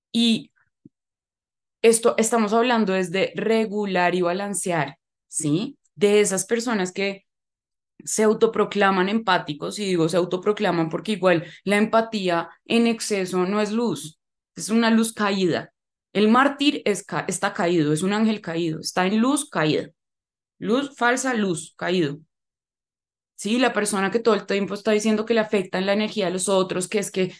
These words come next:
se aprovechan de él, que es que se siente demasiado y es,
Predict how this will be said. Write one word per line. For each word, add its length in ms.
se 160
aprovechan 680
de 320
él, 140
que 80
es 100
que 280
se 180
siente 520
demasiado 760
y 100
es, 120